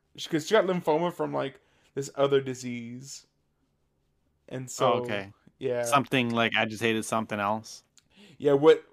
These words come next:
Speaker 1: what sucks is, I think two months before she had passed away, they actually thought it was just pneumonia.
Speaker 2: Really?
Speaker 1: Yeah,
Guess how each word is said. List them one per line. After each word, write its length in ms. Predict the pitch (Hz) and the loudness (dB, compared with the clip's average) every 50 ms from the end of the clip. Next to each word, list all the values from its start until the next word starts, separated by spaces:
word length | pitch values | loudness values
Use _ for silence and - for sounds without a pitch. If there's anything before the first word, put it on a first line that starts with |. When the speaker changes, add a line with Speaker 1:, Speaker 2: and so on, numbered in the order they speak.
| _ - | _ -2
Speaker 1:
what 400 | - 160 156 - - - - - | 2 2 2 2 -2 -12 -14 -10
sucks 420 | - - 170 180 208 208 - - | -2 2 2 2 2 2 0 0
is, 560 | 190 185 190 208 233 247 254 240 - - - _ - | 2 4 4 4 2 0 -4 -8 -12 -14 -16 _ -2
I 120 | 151 156 | -2 -2
think 300 | 156 185 190 185 180 - - - _ _ _ _ _ _ _ | 0 -2 -4 -6 -8 -10 -16 -20 _ _ _ _ _ _ _
two 220 | - - - 190 185 | -14 -8 -8 -8 -6
months 480 | 156 156 151 156 175 190 185 - - | -2 0 0 0 0 -2 -8 -12 -10
before 500 | 160 160 156 156 - 143 143 147 151 156 147 | -6 -6 -6 -6 -4 -4 -2 0 0 -2 -2
she 140 | - - 156 | -4 -6 -6
had 120 | 143 139 | -6 -4
passed 320 | - 135 135 139 135 - - | -2 -2 -2 -2 -4 -6 -8
away, 500 | 135 131 131 127 127 139 156 175 175 _ _ _ _ _ _ _ - | -8 -6 -6 -6 -6 -6 -8 -8 -12 _ _ _ _ _ _ _ -4
they 140 | 151 160 131 | -2 -2 0
actually 520 | - 139 139 147 147 - 160 156 156 151 | 2 4 4 4 2 2 -2 -4 -4 -4
thought 440 | - - - 131 131 135 147 147 120 | -2 0 2 4 6 6 6 4 4
it 120 | 135 139 135 | 0 -2 -2
was 180 | 135 131 127 | -2 -6 -2
just 300 | - 143 139 135 - - | 0 0 0 0 -2 -10
pneumonia. 880 | 139 139 131 127 127 123 123 127 135 127 120 120 120 120 117 127 143 151 _ _ _ _ _ _ _ _ _ _ _ _ _ _ _ _ _ _ _ _ _ _ _ _ _ _ _ _ _ _ _ _ _ _ _ _ _ _ - | -8 -8 -6 -4 -4 -4 -4 -4 -6 -8 -10 -12 -12 -12 -14 -14 -16 -18 _ _ _ _ _ _ _ _ _ _ _ _ _ _ _ _ _ _ _ _ _ _ _ _ _ _ _ _ _ _ _ _ _ _ _ _ _ _ -18
Speaker 2:
Really? 580 | 95 92 92 104 123 123 113 104 95 95 98 110 | -12 -10 -6 -6 -4 -4 -4 -6 -6 -8 -10 -6
Speaker 1:
Yeah, 560 | 135 139 135 135 131 127 123 123 123 123 | -2 0 0 0 0 -2 -2 -2 -4 -6